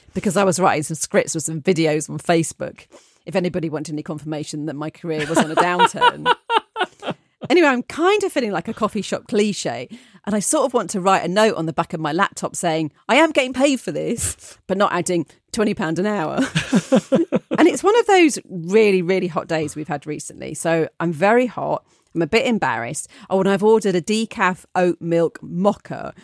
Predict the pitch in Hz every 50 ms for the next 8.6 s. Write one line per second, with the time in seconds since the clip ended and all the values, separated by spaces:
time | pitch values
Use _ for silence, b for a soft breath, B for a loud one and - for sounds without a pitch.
0 | B B - 175 165 165 196 208 190 185 170 185 165 _ 220 233 247 240 220 -
1 | - 202 - - 202 185 165 170 165 151 185 208 196 180 - - - 147 135 151
2 | 156 151 139 175 165 - 180 147 170 160 - - - 190 185 175 165 - - 190
3 | 156 156 - 165 170 - 196 196 147 _ - 190 - - 160 147 170 156 156 156
4 | 147 - 185 180 156 147 101 95 92 - 95 - - _ - - - - 208 220
5 | 233 226 240 233 - 254 220 202 - 185 202 165 151 190 180 160 175 160 - 170
6 | 143 185 175 175 - - 160 156 151 - 156 - - - - - - - 135 -
7 | 143 - 160 165 131 165 165 - 160 147 143 139 160 - 151 135 - 233 - _
8 | - - - _ - 214 - _ - 240 - _